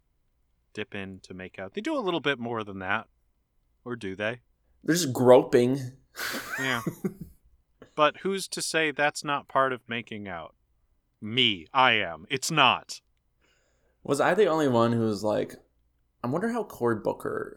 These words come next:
Speaker 2: felt watching <laughs> the scene?"
Speaker 1: The same way he felt during the scenes in Daredevil and Luke Cage.
Speaker 2: <laughs>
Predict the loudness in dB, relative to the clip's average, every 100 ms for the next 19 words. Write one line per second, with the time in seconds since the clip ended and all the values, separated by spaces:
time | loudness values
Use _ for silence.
0 | -8 -4 -4 -6 -4 -2 -2 -4 -6 -6
1 | -6 -6 -6 -4 -2 2 4 6 4 2
2 | -2 -4 -6 -10 -16 _ _ _ _ _
3 | _ _ _ _ _ -20 -20 -20 -20 -20
4 | _ _ _ _ _ _ _ _ -20 -20
5 | -20 -12 -8 -4 -2 -2 -2 -4 -2 2
6 | 2 0 -2 -2 -4 -8 -8 -6 -6 -8
7 | -10 -8 -10 -6 -2 0 0 -2 -6 -10
8 | -2 2 2 0 -4 -4 -4 -4 -2 2
9 | 2 2 -2 -2 -6 0